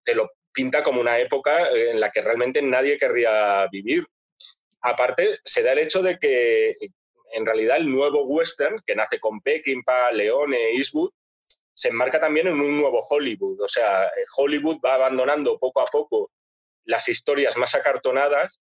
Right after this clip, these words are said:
y piensa que tiene que ser, eh, un cierto,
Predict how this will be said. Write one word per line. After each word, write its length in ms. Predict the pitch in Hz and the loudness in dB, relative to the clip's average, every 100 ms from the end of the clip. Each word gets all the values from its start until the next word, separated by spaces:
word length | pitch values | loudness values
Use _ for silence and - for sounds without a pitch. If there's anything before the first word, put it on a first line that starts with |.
| _ _ _ _ _ | _ _ _ _ _
y 260 | 151 127 120 | -4 -2 -2
piensa 420 | 135 147 - 160 | 0 0 2 0
que 120 | 160 | 0
tiene 280 | 131 135 139 | -2 0 0
que 80 | 147 | 0
ser, 480 | - 139 151 170 - | -2 0 2 0 -2
eh, 340 | 117 110 107 107 | 0 2 2 2
un 880 | 113 135 156 165 147 139 123 110 104 _ | 2 0 0 0 0 0 -2 -6 -10 _
cierto, 960 | - 147 147 - 165 165 160 147 139 | -6 0 0 -2 0 2 4 4 2